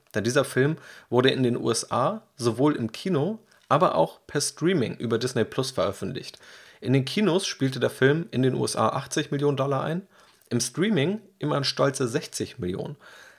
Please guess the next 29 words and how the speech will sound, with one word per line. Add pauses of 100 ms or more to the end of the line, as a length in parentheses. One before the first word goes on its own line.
(120)
Also
der
Streaming-Umsatz
ist
ziemlich
beachtlich,
fast
gleich
auf
mit
dem
Kino. (460)
Und, (220)
was
man
dazu
sagen
muss, (240)
dass
wohl
der
Streaming-Umsatz
eine
deutlich
höhere
Gewinnmarge
für
Disney
hat,